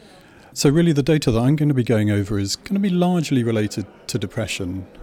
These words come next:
Um, at the moment, depression really governs a lot of the research in this field.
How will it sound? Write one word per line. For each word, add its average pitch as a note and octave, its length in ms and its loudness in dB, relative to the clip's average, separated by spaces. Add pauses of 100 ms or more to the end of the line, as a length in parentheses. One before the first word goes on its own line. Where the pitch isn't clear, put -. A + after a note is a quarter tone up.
Um, G2+ 240 -4
at A2 80 -6
the B2+ 80 0
moment, A#2 420 0
depression A2+ 440 -2
really A2 320 2
governs G2+ 520 -2
a G#2+ 60 -4
lot A2+ 220 -4
of G#2+ 80 -6
the G#2+ 80 -6
research G2+ 500 -6
in G2 80 -6
this G2 160 -8
field. G2 420 -8